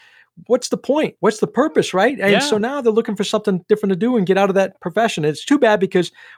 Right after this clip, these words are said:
Speaker 1: we're, we're losing good teachers. We're losing good nurses. We're losing good P As, um, you know, just because the work, workplace has changed. So again,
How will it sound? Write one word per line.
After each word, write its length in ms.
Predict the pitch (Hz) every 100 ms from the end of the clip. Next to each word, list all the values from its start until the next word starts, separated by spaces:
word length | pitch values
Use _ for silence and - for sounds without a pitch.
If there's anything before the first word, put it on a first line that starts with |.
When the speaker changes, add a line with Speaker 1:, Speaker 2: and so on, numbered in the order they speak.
| -
Speaker 1:
we're, 180 | 180 190
we're 100 | 185
losing 360 | 196 247 226 185
good 180 | 190
teachers. 420 | - 190 156 120 156
We're 60 |
losing 340 | 165 220 208 175
good 200 | 165 147
nurses. 360 | 170 160 110 -
We're 60 | 139
losing 320 | 170 196 180
good 180 | 175 -
P 240 | 165 165
As, 240 | 151 117 - - - _ 139
um, 340 | 135 131 127 _ -
you 280 | - 160
know, 140 | 147 135
just 240 | 185 202
because 280 | 214 202 151
the 60 | 135
work, 220 | 160 - _ _
workplace 480 | 139 175 - 196 175
has 100 | 156
changed. 460 | - 196 147 110 -
So 220 | 139 131 _
again, 240 | 170 202